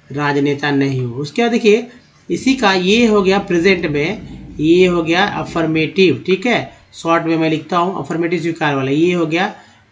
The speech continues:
negative और ये हो गया दोस्तों interrogative, ठीक है। नेक्स्ट जो है नेगेटिव और interrogative, ये हो गया एनआई,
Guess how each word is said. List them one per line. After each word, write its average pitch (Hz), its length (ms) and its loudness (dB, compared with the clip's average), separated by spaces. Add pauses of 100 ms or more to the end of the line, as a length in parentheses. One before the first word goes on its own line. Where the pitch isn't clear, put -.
negative 160 680 2
और 147 220 -2
ये 156 180 2
हो 160 100 0
गया 160 180 0
दोस्तों 190 180 -4 (120)
interrogative, 160 760 -2 (560)
ठीक 214 100 -2
है। 180 80 2
नेक्स्ट 190 320 2
जो 190 100 4
है 196 240 2
नेगेटिव 170 720 2
और 156 220 0
interrogative, 143 680 -2
ये 135 160 -2
हो 127 120 -2
गया 123 120 -10
एनआई, 131 360 -6